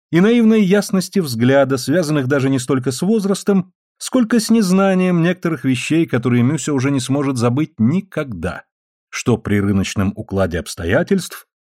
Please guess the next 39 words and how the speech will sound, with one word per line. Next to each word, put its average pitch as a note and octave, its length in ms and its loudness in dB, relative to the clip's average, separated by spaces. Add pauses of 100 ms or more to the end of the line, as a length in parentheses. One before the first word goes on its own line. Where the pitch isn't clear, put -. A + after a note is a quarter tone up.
(160)
не G#3+ 160 4
гарантирует F#3 580 2
место D3 340 0
в C#3+ 60 2
автомобиле B2+ 500 2
Брабус G#2+ 680 0
Р G#2+ 160 0
В F#2+ 140 0
семьсот C3+ 460 -4
на F3+ 140 0
завтра, G2 640 -2 (380)
так B2+ 180 -2
как A2+ 180 -4
Лада G#2+ 320 2
с E2+ 100 -6
Дианой G2 440 2
юны F#2+ 480 0
и C3+ 160 -10
готовы F2+ 340 -2
на A2+ 100 -2
всё. - 260 -10 (420)
А A#2+ 140 2
крем F3+ 420 2
Виши C#3+ 500 0
Пуэтейн E3 760 2
не E3 100 2
поворачивает D#3+ 760 -2
время C#3+ 280 -2
вспять, C#3 500 -4
как G#2+ 180 -4
обещает G#2+ 440 -2
инструкция A2+ 540 -4
вкладка, D3 600 -2 (440)
а G#2+ 100 -2
скорее A#2+ 320 0
напоминает A#2+ 680 2
о G#2+ 40 0
его G#2 220 2
необратимости. A#2 1040 -2